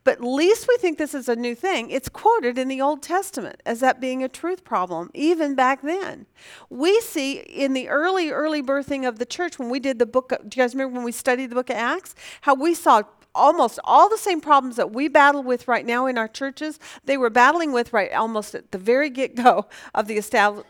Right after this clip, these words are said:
establishment of the early church. So humanity, mankind, does, ha-, has not changed. The problems of the world have not really changed. Um,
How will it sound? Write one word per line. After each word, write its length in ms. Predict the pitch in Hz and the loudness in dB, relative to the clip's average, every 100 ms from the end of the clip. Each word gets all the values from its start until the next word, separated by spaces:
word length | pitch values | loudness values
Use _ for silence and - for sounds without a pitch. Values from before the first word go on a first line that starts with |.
| - | -18
establishment 720 | - 262 240 233 - 185 - | -2 2 2 0 -8 -10 -4
of 140 | 214 202 | -4 -4
the 120 | - | -6
early 260 | 202 180 | -6 -8
church. 420 | 180 185 - - - - - _ | -10 -12 -12 -14 -20 -20 -20 _
So 360 | - 269 226 - _ _ | 2 4 4 -2 _ _
humanity, 840 | - 294 311 381 415 381 320 294 | -4 -2 0 0 0 -2 -2 -2
mankind, 1160 | 262 277 311 311 - 302 277 233 208 208 214 - _ 226 | 0 2 2 0 -4 -4 -2 -2 -2 -4 -12 -18 _ -12
does, 200 | 220 254 - | -4 -4 -2
ha-, 200 | 233 254 | -4 -2
has 200 | 233 269 | -2 -2
not 220 | 254 233 | 0 0
changed. 640 | - 214 165 190 302 - - _ - _ - | -2 -6 -4 -6 -8 -12 -20 _ -20 _ -4
The 80 | |
problems 520 | 240 247 302 370 381 349 | -4 2 4 4 2 -4
of 80 | |
the 60 | 311 | -4
world 320 | 262 254 240 | 0 0 0
have 180 | 240 214 | -6 -4
not 240 | 214 - | -4 -4
really 320 | 202 202 185 190 | -6 -4 -4 -6
changed. 720 | - 180 139 151 262 - - _ - - - _ - | -8 -8 -8 -10 -14 -16 -20 _ -20 -20 -20 _ 0
Um, 300 | 226 220 | 2 0